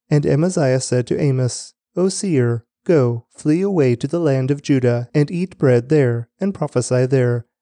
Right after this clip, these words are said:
But never again prophesy at Bethel, for it is the king's sanctuary, and it is a temple of the kingdom."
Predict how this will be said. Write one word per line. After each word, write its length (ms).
But 160
never 280
again 400
prophesy 640
at 160
Bethel, 500
for 240
it 320
is 140
the 120
king's 360
sanctuary, 760
and 160
it 140
is 160
a 80
temple 500
of 140
the 80
kingdom." 680